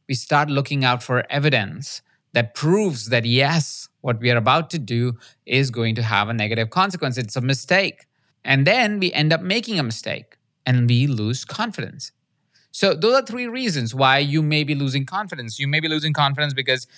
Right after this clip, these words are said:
somebody criticized about something to you and you took it on and you made a story around it. You could be feeling less confident because you failed at a small thing somewhere and you're transporting it over to everything in your life.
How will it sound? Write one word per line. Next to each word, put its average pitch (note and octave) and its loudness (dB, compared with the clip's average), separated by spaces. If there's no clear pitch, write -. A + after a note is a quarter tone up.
somebody E3+ 2
criticized C#3+ 2
about C3 4
something C3+ 2
to C3+ -4
you B2 2
and B2 2
you A#2+ 2
took - -6
it C3+ 4
on A#2 4
and A#2 0
you A2+ 2
made A#2 4
a B2 0
story A#2 -4
around G#2+ 0
it. A2 0
You B2+ -8
could C#3 -2
be C3 2
feeling B2+ 0
less A#2+ 2
confident A#2+ -4
because A#2 -6
you B2+ -10
failed C3+ 0
at C3+ -6
a C#3 -4
small C3 0
thing C3 -8
somewhere B2 0
and B2 -2
you're B2 4
transporting B2+ 0
it A#2 2
over A#2+ 2
to B2 -4
everything A#2+ -2
in A#2 0
your A2+ 2
life. A2 2